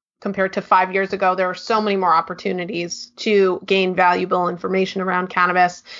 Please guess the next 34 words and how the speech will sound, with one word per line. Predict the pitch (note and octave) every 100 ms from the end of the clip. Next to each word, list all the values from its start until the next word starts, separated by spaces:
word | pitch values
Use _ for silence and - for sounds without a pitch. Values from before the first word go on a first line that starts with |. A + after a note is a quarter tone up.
| -
Take | - G3+ -
online | F3 E3+ D#3+ E3
courses, | - C4+ C4+ B3 B3 A3 G3
read | G3 G#3+ A3 -
up | G3+ G#3
as | F3+ F#3
much | F#3 F3
as | E3+
you | -
can, | - G#3 G3+ G3+ G3+ - - -
um, | A3 E3+ D3+ C#3 - _ -
and, | G3 F#3 _
and | - F3+
stay, | - - G#3 F#3 F3 F3 E3+ -
stay | -
with | A#3+ A3+
your | G#3
finger | A#3 G#3+ G3+
on | F3+
the | E3+
pulse | - F3+ E3 -
of, | F3 - _
of | - F3+
what's | F3 -
happening | F3+ D#3 F#3+ F#3+ G3+ -
in | G3
the | G3
cannabis | F#3+ F#3+ F#3 F#3+
industry. | G#3 G#3+ G#3+ B3 B3+ C#4 - - -
I'd | A3+
also | C4+ C#4+
say | A#3+ B3+
networking. | G#3+ A#3+ A3 G3+ C#3+ - F#3+ - -
Um, | F#3 A2+